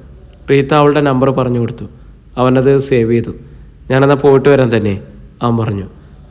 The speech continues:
അവൾ തലകുലുക്കി. രവിശങ്കർ ബൈക്കിൽ കയറിപ്പോയി. അവൻ ഹോട്ടലിൽ ചെന്നപ്പോഴേക്കും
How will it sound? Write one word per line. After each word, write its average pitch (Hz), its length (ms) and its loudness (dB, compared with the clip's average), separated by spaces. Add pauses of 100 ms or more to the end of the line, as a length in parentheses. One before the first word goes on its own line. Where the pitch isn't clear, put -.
അവൾ 120 280 2 (100)
തലകുലുക്കി. 120 500 -2 (600)
രവിശങ്കർ 156 440 2
ബൈക്കിൽ 147 380 0
കയറിപ്പോയി. 131 480 -4 (640)
അവൻ 139 160 2
ഹോട്ടലിൽ 143 380 2
ചെന്നപ്പോഴേക്കും 143 840 -2